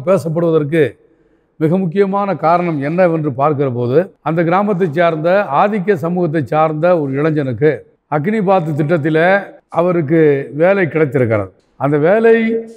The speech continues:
அவருக்கு கிடைக்க வேண்டும் என்று சொன்னால், அவர் காவல்துறையில அவர் மீது வழக்கில்லாத ஒரு சான்றிதழை அவர் பெற வேண்டும்.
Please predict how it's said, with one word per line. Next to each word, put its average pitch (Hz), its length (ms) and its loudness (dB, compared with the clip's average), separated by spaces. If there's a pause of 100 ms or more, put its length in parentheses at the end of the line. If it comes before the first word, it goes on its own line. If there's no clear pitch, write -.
அவருக்கு 156 420 0
கிடைக்க 180 340 0
வேண்டும் 170 260 -2
என்று 151 160 0
சொன்னால், 156 580 -2 (580)
அவர் 165 220 2
காவல்துறையில 180 1080 2 (160)
அவர் 156 260 0
மீது 175 300 0
வழக்கில்லாத 180 840 0
ஒரு 165 140 -2 (120)
சான்றிதழை 151 580 0 (600)
அவர் 151 280 0
பெற 151 180 0
வேண்டும். 117 380 -2